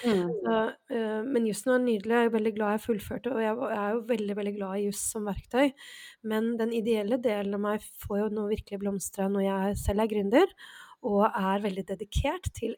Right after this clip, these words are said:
Speaker 2: endringer i verden, og ser
Speaker 1: Mm.
Speaker 2: at det er jo ved å være sterk at jeg er så sterk som jeg bare kan være, og blomstre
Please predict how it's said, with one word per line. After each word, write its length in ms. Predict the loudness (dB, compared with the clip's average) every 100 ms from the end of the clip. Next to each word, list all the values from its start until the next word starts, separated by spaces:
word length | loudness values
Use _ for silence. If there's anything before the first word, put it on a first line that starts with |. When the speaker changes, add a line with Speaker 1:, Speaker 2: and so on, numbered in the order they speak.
| -4
Speaker 2:
endringer 400 | -4 -2 -2 -2
i 40 | -2
verden, 340 | -2 -2 -4 -4
og 80 | -4
ser 460 | 0 4 8 8
Speaker 1:
Mm. 80 | 6 -4 -20 -18 -12
Speaker 2:
at 120 | -8
det 80 | -8 -2
er 200 | 0 4
jo 80 | 4
ved 140 | 4 2
å 80 |
være 320 | 2 2 2 2
sterk 520 | 0 6 6 6 0
at 100 | -2
jeg 380 | 0 6 6 6 4
er 220 | 4 6
så 480 | 4 2 6 6 6 -4 -6
sterk 320 | -2 0 0
som 160 | 2 4
jeg 200 | 8 8
bare 180 | 8 8
kan 380 | 12 12 12 8 2 -16 -16 -2
være, 460 | 6 10 10 12 12 12 8
og 100 | 0
blomstre 640 | 6 8 8 6 2 4